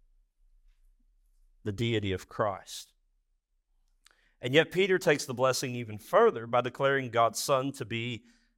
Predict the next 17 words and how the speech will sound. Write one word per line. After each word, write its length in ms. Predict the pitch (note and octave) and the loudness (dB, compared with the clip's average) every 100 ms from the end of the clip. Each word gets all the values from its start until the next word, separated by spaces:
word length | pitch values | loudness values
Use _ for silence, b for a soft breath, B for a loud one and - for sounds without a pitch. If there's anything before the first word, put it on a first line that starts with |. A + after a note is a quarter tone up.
| - | 2
our 320 | B2 C3 B2+ | 6 8 6
Lord. 640 | A#2+ B2+ F#3 G#3+ A#2 F2 _ - | 0 0 4 4 2 -2 _ -18
"Blessed," 760 | A2+ C3 F#3 - - G#2 F#2 G#2+ _ _ _ - | 0 4 4 2 -6 -8 -10 -20 _ _ _ -18
or 100 | F#2+ | -10
"Blessed 600 | A2 D#3+ C#3+ - - - | 2 6 6 2 -10 -6
be 300 | C3 D#3 C3+ | -2 -2 -4
the 120 | B2 | -6
God 340 | G#2+ B2+ C3+ | 0 2 2
and 140 | A#2 G#2 | 0 -8
Father 600 | - D#3 D#3+ G#2+ G2+ A2+ _ _ _ _ _ _ _ _ _ | -2 0 0 -2 -12 -14 _ _ _ _ _ _ _ _ _
of 280 | B2 B2+ G#2+ - | 4 4 2 0
our 360 | A#2 G#2+ G#2+ - - | 2 2 0 -8 -16
Lord 640 | A2+ B2+ F3+ D3 G#2 - _ _ | -8 -2 2 2 2 -6 _ _
Jesus 640 | - A2 B2 B2 A2 - - _ _ | -10 -6 -6 -6 -8 -10 -14 _ _
Christ." 680 | _ - F3+ D3 G#2 - - _ _ _ _ _ - | _ 4 6 4 0 -10 -14 _ _ _ _ _ -8
Exclamation 720 | C3 - C#3+ D3 E3 - D3+ | -8 -6 -2 0 0 -2 -8
point. 480 | B2+ B2 F#2 _ | -6 -6 -8 _